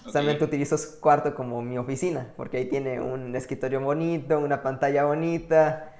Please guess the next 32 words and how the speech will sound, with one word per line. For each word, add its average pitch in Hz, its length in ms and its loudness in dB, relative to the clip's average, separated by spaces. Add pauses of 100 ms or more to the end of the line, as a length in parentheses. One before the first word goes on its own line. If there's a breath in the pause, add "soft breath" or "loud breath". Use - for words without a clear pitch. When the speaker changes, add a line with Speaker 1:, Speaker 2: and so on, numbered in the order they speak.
(340 loud breath)
Speaker 2:
Y 165 120 4
pues 175 280 2
como 170 220 2
no 170 100 4
es 165 80 0
mi 185 100 2
cuarto, 180 400 4
no 160 200 0
pienso 156 280 0
en 156 60 0
descansar 135 460 2
en 135 100 -4
ese, 123 580 -2
en 123 80 -6
ese 123 160 -2
lugar. 156 580 0
Speaker 1:
Ujú. 127 380 -6
Speaker 2:
Pero 180 160 8
ahora 208 360 10
volví 160 360 2
a 208 80 6
mi 208 120 -2
cuarto, - 460 0 (200)
como 131 180 -4
dirían 156 260 2
por 147 140 0
allí, 139 200 2
de 160 100 4
vuelta 143 280 2
a - 40 6
la 135 100 0
pocilga. 123 420 -6